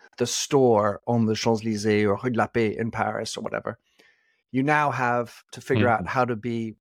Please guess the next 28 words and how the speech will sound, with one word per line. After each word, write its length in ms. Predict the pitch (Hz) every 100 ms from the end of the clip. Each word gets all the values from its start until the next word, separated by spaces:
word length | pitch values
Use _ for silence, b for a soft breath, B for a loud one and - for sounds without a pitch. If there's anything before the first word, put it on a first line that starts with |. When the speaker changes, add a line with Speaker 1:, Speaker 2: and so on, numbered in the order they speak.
| -
Speaker 1:
broadly 480 | 175 208 180 135 110
distributed, 680 | 113 - 117 101 110 123 - _ _ _ _ _ _ _ _ _
because 480 | - - 120 104 - - _ _ _
rich 320 | 123 131 131 -
customers 640 | 139 135 - 113 107 -
are 180 | - 117
also 460 | 120 - 117 - -
online 640 | 117 110 107 101 117 117
and 120 | 117 110
expect 360 | - - 107 -
to 60 |
be 140 | 107 104
treated 480 | - 113 - 107 - -
in 120 | 120
a 40 | 107
different 300 | 120 101 107
way. 260 | 123 98 - _ B B B B B B B B B
So 120 | -
luxury 380 | 151 185 170 175
marketing, 500 | 151 151 - 165 208 - _ _
I 140 | 127 127
think, 400 | - 147 - 131
needs 360 | 151 151 143 -
to 100 | 139
have 460 | 117 123 117 117 -
a 80 | 131
degree 580 | 117 113 127 131 127 123 -
of 200 | 117